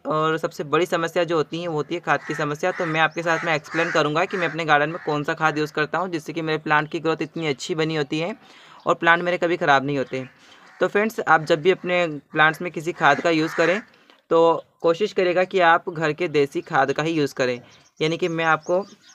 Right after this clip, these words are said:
रिकमेंड करूँगा कि आप इस तरीके से गोबर खाद का यूज़ करें फ्रेंड्स। ये सबसे अच्छी, सबसे बेस्ट और सबसे ज़्यादा अच्छी खाद होती है किसी भी प्लांट के लिए। आप कोई भी केमिकल फर्टिलाइज़र डाल दीजिए, वो कुछ समय बाद आपके प्लांट के ऊपर उल्टा ही असर करेगा।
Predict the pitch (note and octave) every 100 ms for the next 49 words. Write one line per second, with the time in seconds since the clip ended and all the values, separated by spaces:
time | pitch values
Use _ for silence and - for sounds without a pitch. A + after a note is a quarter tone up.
0 | _ _ _ _ _ - D3+ D3 E3 F3
1 | F3 D3+ D3+ E3 F#3+ E3+ D#3+ D#3+ - D#3+
2 | D3+ D#3+ D#3+ C3+ C3+ D#3 D#3+ D3 - D#3
3 | B2+ - B2+ B2 B2 A#2+ - - - -
4 | - F3 F3+ E3 - G3 D3+ D3+ - F#3
5 | E3+ D#3 E3+ C3 D3+ E3+ E3+ - D3+ E3
6 | D#3 D#3+ D3 - F#3 F3 C3 C#3+ C#3 C#3
7 | E3+ - _ D3+ - F#3 D#3+ E3+ D#3+ D3
8 | E3 F#3+ G#3 E3 E3 D#3+ D#3 D3 C3+ -
9 | C3+ B2 B2 B2 - - - - - D#3
10 | E3+ - F3+ F#3+ F#3+ E3 E3+ F3+ F3 D3+
11 | E3+ D#3 D3+ D#3+ D#3 D3 D#3+ D#3 F3 E3+
12 | E3 E3+ E3 D#3+ D#3 E3 D#3 D#3 E3+ D#3
13 | C#3+ D3 E3 D#3 F3 D3+ C3 D3+ E3+ F3
14 | E3 D#3 C3+ B2 A#2+